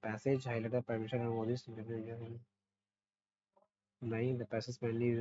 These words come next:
primarily uses तो नहीं किया है यहाँ पे, focus नहीं किया है, और भी चीज़ें हैं। The passage of the India's rural economy on the verge of नहीं, ऑप्शन नंबर सेकंड ज़्यादा suitable लग रहा है।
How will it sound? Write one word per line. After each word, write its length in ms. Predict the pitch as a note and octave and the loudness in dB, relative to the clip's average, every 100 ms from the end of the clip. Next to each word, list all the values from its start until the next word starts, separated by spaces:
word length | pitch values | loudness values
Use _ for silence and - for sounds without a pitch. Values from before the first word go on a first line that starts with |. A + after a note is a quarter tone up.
| A#2 - _ - | 0 -8 _ 2
primarily 460 | A#2+ A#2+ A#2+ B2 C3+ | 6 8 8 8 8
uses 260 | B2 A#2+ C3 - _ | 10 8 6 0 _
तो 80 | A#2 | 2
नहीं 140 | A#2 A#2+ | 4 6
किया 280 | A#2+ A2+ | 6 6
है 80 | G#2+ | 4
यहाँ 160 | G#2+ G#2+ - | 0 -2 -6
पे, 100 | A#2+ - | -12 -8
focus 280 | A2 A#2+ A#2 | -4 -2 0
नहीं 140 | A2+ A2 | -2 -2
किया 240 | - G#2 | -2 -2
है, 140 | A2+ - | -4 -6
और 160 | A2+ A2 | -2 0
भी 100 | A2 | 0
चीज़ें 260 | G#2+ G#2+ | -2 -6
हैं। 180 | G#2 B2+ - _ _ _ _ _ _ _ _ - | -6 -10 -16 _ _ _ _ _ _ _ _ -2
The 80 | A#2 B2+ | 0 2
passage 280 | A2+ C#3 C3 | 4 4 6
of 140 | C3 B2 | 6 8
the 80 | B2 | 6
India's 200 | A#2+ B2 | 6 4
rural 180 | A#2+ B2 | 6 4
economy 320 | A#2 A#2+ A#2+ A#2+ | 6 2 4 4
on 60 | A#2 | 4
the 80 | A#2 | 6
verge 180 | A#2 A#2 A#2+ | 6 4 2
of 60 | - | 0
नहीं, 300 | A2 G2+ G2+ G2 _ _ _ _ _ _ _ | -2 0 -2 -4 _ _ _ _ _ _ _
ऑप्शन 300 | A2+ A#2 B2 | -4 -2 0
नंबर 220 | A#2 A#2 A#2+ | 2 2 2
सेकंड 420 | A#2 - A#2 G#2+ - _ _ _ _ _ _ _ _ - | -2 0 0 -2 -8 _ _ _ _ _ _ _ _ 2
ज़्यादा 220 | A#2 A#2 | 4 6
suitable 400 | - - G#2 G#2 | 4 2 4 4
लग 140 | G2+ | 0
रहा 140 | G2+ | 0
है। 60 | G#2+ | -4